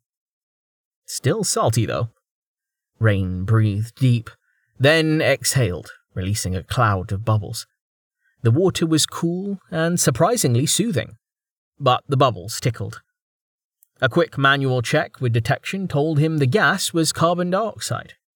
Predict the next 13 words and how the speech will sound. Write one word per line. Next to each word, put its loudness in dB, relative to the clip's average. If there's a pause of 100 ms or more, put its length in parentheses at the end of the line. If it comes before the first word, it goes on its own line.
(640)
Makes -2
sense, 2
I -4
guess. -2 (1000)
He 4
looked 0
around 4
at -6
the -8
clear 2
water -2
and -2
frowned. -4